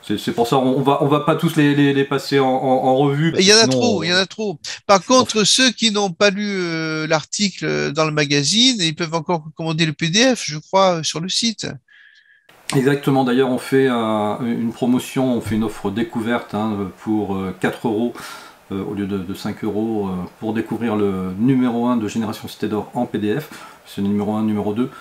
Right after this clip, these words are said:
Speaker 1: sont épuisés, donc vous ne pouvez les avoir qu'en P D F. Et effectivement, voilà, vous retrouverez l'ensemble des cas que Pascal avait étudiés dans, dans le magazine.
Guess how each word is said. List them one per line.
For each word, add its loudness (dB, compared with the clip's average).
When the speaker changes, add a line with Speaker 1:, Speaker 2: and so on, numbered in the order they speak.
Speaker 1:
sont 0
épuisés, 0
donc -4
vous -4
ne -6
pouvez -6
les -4
avoir -6
qu'en -2
P -6
D -4
F. -10
Et 4
effectivement, -4
voilà, -2
vous -6
retrouverez 0
l'ensemble 0
des 0
cas 0
que -4
Pascal -4
avait -4
étudiés -4
dans, -4
dans -6
le -4
magazine. -10